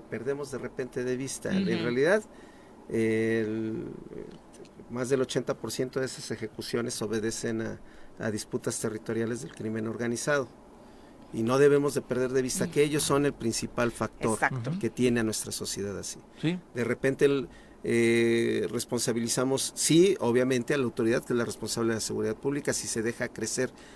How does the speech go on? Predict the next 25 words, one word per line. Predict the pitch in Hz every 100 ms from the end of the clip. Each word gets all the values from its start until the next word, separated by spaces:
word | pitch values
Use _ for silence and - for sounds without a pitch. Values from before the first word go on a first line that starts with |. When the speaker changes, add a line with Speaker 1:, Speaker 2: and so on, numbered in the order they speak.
| -
Speaker 1:
esta | - - 131
actividad | - 117 117
es | 123
porque | - 113 - 117
hay | 117 127
una | 139 131
ausencia, | 110 - 123 123 - 123
un | 120
vacío | 113 - 127 120
de, | 110 104 - - - -
de | 110
la | 107
autoridad, | 107 104 117 110 117 135 - - - - -
eh, | - - -
para | 113
atender | 113 117 113 120
estos | 120 131 -
temas, | 127 131 156 - - - -
pero | 135 139
no | 123
nos | 120 127
olvidemos | 143 143 139 131 151
que | - 117
el |
factor | - 107 - - 143 208